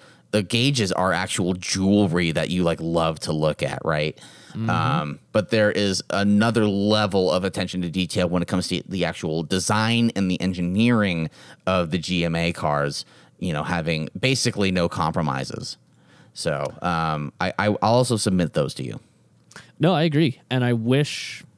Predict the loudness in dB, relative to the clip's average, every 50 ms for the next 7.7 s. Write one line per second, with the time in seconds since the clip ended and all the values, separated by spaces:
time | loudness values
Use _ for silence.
0 | _ _ _ -6 -2 -2 -2 -2 -2 -6 _ -20 -20 -20 -20 -20 -20 -20 -20 _
1 | _ _ _ _ _ -20 -20 -20 -20 -20 -20 _ _ _ 0 2 4 4 4 6
2 | 6 4 4 4 4 4 2 2 2 2 0 2 4 4 2 2 0 -6 -12 _
3 | _ _ _ _ -4 0 2 4 4 2 2 0 0 2 2 2 0 -4 -8 -10
4 | -12 -14 -6 -2 0 0 0 -2 -4 -4 -2 0 0 0 2 2 2 4 4 4
5 | 4 2 0 -2 -4 -10 -6 -4 -2 -2 -2 -2 -4 -4 -4 -2 0 0 0 0
6 | 0 -2 0 2 2 2 2 2 0 0 -2 -4 -4 -4 -2 -2 0 0 2 2
7 | 2 2 2 2 0 2 2 4 4 4 4 2 0